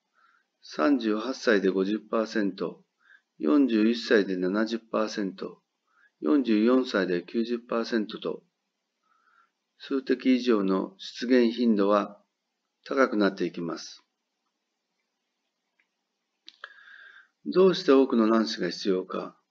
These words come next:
その二、受精卵は採卵の翌日、二前核期で受精が確認できて、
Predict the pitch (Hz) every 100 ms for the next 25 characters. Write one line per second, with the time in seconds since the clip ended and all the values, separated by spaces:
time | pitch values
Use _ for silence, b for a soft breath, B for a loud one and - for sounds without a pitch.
0 | _ _ - 123 123 120 113 117 - _
1 | _ _ _ _ _ _ _ _ _ _
2 | _ _ _ _ - _ _ b b b
3 | b b b _ 127 131 208 190 143 101
4 | 95 110 110 - - _ _ _ - 147
5 | 156 156 151 147 147 139 135 - 135 -
6 | - _ _ b b b b - 120 127
7 | 147 151 147 135 131 131 127 - 90 -
8 | - _ _ _ _ _ _ _ _ _
9 | _ _ _ _ _ _ _ _ _ _
10 | 120 110 113 - 131 123 120 117 113 110
11 | 113 110 107 - 107 104